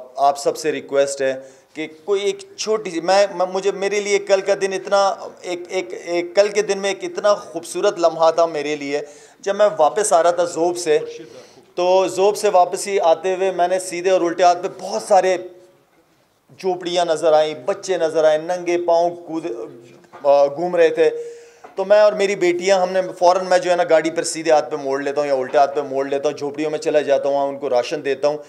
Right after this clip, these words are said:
और उन बच्चों के लिए जूते लेके आया हूँ। तो कल मैं बच्चों को जूते पहना रहा था, नंगे नंगे पाँव गर्मी के अंदर पत्थरों के ऊपर भाग दौड़ कर रहे थे, तो मैं उन बच्चों को जूते पहना रहा था,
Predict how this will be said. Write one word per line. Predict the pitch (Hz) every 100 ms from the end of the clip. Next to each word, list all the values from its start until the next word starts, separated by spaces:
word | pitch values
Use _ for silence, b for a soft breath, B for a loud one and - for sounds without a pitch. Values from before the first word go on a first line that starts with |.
| B B B
और | 151
उन | 180
बच्चों | 165 165 190
के | 180
लिए | 202
जूते | 143 165 180
लेके | 147 127 120
आया | 104
हूँ। | 107 107 - b b _
तो | 185
कल | 180 214
मैं | 214 202
बच्चों | 190 208 208
को | 202
जूते | 175 190 208
पहना | 151 131 120
रहा | 117 113
था, | 107 92 - _ _ _ -
नंगे | 196 202 202
नंगे | 190 180 185
पाँव | 180 175 175 165 175
गर्मी | 175 180 175
के | 175
अंदर | 165 165 165 160 160 160 - _ 180
पत्थरों | 175 175
के | 175 165
ऊपर | 160 165
भाग | 156 147 147
दौड़ | 151 151
कर | 151 139
रहे | 139 127
थे, | 123
तो | 120 - - _ _ _ - 190
मैं | 220
उन | 220
बच्चों | 185 190 214
को | 214
जूते | 151 190 220
पहना | 214 175 170
रहा | 180 185
था, | 175